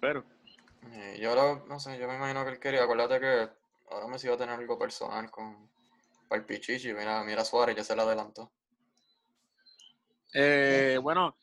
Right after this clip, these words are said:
Speaker 1: exacto, ha-, ha-, hablamos de eso un poco, este, Suárez tuvo hoy su debut con el Atlético de Madrid, su, su nuevo club, eh, entró en el minuto, en la segunda mitad creo que fue,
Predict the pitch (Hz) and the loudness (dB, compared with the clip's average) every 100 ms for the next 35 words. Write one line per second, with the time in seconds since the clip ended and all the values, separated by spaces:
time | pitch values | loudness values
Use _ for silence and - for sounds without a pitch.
0 | _ _ _ 160 175 - 151 139 147 151 | _ _ _ 2 2 2 0 4 2 2
1 | 139 135 131 139 165 185 190 170 196 180 | 2 2 2 0 0 -2 -4 -4 -2 -2
2 | 180 151 143 147 135 131 123 - 143 160 | 0 0 -2 -2 0 -2 -4 -2 0 0
3 | - 170 170 165 165 - 160 156 165 170 | 0 0 2 0 0 -2 0 2 2 0
4 | _ _ _ - 151 151 151 147 151 156 | _ _ _ -8 -4 2 4 6 4 2
5 | 156 151 151 156 180 190 180 147 127 - | 2 4 4 4 6 4 4 -2 -2 -4
6 | 120 117 120 135 143 143 139 139 190 190 | -6 0 4 6 6 6 2 6 6 4
7 | _ _ _ _ - 127 123 117 117 117 | _ _ _ _ 0 4 4 4 2 -2
8 | 117 127 135 143 143 143 147 147 147 143 | -2 2 4 2 0 -2 -2 0 2 2
9 | 135 131 127 135 135 147 151 139 143 165 | 0 -2 -6 -4 -4 0 0 0 0 -2